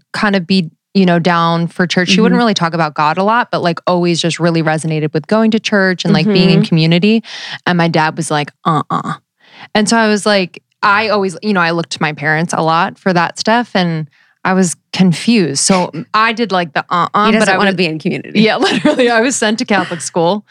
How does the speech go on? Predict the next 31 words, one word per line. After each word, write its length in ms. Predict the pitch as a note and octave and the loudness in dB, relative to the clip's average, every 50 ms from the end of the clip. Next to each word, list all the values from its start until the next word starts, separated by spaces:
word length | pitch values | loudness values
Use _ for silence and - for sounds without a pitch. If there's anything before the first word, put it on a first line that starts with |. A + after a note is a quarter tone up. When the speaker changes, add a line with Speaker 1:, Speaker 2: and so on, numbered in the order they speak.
| - - - - - - - _ _ _ _ - | -20 -20 -20 -20 -20 -20 -20 _ _ _ _ -2
Speaker 2:
Which 200 | F3+ F3+ F3+ F3 F3 | 0 2 4 4 4
is 180 | E3+ E3+ E3+ E3 | 4 2 2 2
the 100 | E3 - | 2 2
Speaker 1:
And 100 | E3 E3 | 0 2
Speaker 2:
weird 280 | G#3 G3 G3 F3 - - | 0 0 0 -2 -4 -6
thing. 260 | - - - F3 F3+ _ _ _ _ _ _ - _ - | -10 -8 -8 -10 -14 _ _ _ _ _ _ -8 _ -2
Speaker 1:
Which 200 | A#3 C4 - D#4 | -2 0 0 0
is, 260 | D#4 C4 G#3 - - | 0 0 -2 -6 -8
yeah. 580 | - - G3 A3+ C4 D4 C#4+ A3 D3 - - - _ _ - | -6 -2 0 2 2 2 2 0 -2 -4 -8 -12 _ _ -2
And, 220 | A#3+ A#3 A#3 A#3 - | 0 0 0 0 -2
and 160 | C4 C4 C#4 | 0 0 0
there 60 | D4 C#4+ | 0 0
were 100 | D#4 D4 | -2 -2
just, 240 | - - B3 - - - | -4 -6 -6 -8 -6 -2
there 220 | G#3+ G3+ A#3+ B3 | 0 0 2 2
were 160 | B3 B3+ B3 G#3 | 2 0 0 0
beautiful 440 | F3 G3 A#3 C#4 C#4+ - - C4 A#3 | 0 0 0 0 0 0 0 -2 -2
parts 340 | - - G#3 G3+ G3+ - - - | -2 -2 -2 -2 -2 -4 -2 -2
of 180 | G#3 F#3+ D#3+ | -2 -2 0
the 80 | E3 F3+ | 0 0
school 480 | E3+ - - - G3+ F#3+ G3+ A#3 B3 B3 | 0 0 0 0 2 2 2 4 4 4
where 100 | A3 G3 | 4 4
I'm 100 | F#3+ F#3+ | 4 4
Speaker 2:
Mm-hmm. 80 | F#3 F#3 | 4 4
Speaker 1:
like, 200 | F3+ F3+ F3 D#3 | 2 2 0 0
"They 100 | G3 F#3+ | -2 -2
did 240 | F3+ F3 F3+ E3 D3+ | 0 0 -2 0 0
this 240 | A3+ C#4 C#4 - - | 0 0 0 -2 -4
great, 440 | - C4+ C4 B3+ B3+ B3 - - _ - | -2 0 2 2 2 0 -2 -4 _ -2
that 220 | A#3+ A#3+ A#3+ - | -2 -2 -2 -4
great." 420 | - A#3+ A#3 A3 G#3+ G#3+ G#3 - | -2 -2 0 2 2 0 0 -2